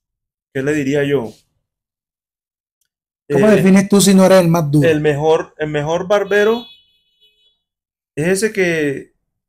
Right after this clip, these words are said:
Speaker 2: Pongámoslo así, pues, realizando un corte de cabello. ¿Es Aldiel el más duro o no?
Speaker 1: <laughs>
Speaker 2: ¿Ah?
Speaker 1: Eso
Speaker 2: ¿Ah?
Speaker 1: quiere meterle a uno
Speaker 2: ¿Ah?
Speaker 1: donde
Speaker 2: Pero,
Speaker 1: quiera.
Speaker 2: pero, pero, ¿sí o no?
Speaker 1: ¿Ah?
Speaker 2: ¿Es el más duro o no?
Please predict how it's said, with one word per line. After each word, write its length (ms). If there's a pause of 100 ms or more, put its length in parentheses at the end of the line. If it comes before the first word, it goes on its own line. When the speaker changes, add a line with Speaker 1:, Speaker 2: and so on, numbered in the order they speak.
(160)
Speaker 2:
Pongámoslo 460
así, 180
pues, 300
realizando 680
un 100
corte 320
de 120
cabello. 500 (180)
¿Es 140
Aldiel 380
el 100
más 180
duro 260
o 40
no? 240 (1200)
Speaker 1:
<laughs> 720
Speaker 2:
¿Ah? 440
Speaker 1:
Eso 300
Speaker 2:
¿Ah? 140
Speaker 1:
quiere 120
meterle 380
a 60
uno 100
Speaker 2:
¿Ah? 300
Speaker 1:
donde 280
Speaker 2:
Pero, 200
Speaker 1:
quiera. 260
Speaker 2:
pero, 280 (220)
pero, 220
¿sí 100
o 200
no? 100
Speaker 1:
¿Ah? 240 (120)
Speaker 2:
¿Es 160
el 60
más 220
duro 260
o 180
no? 180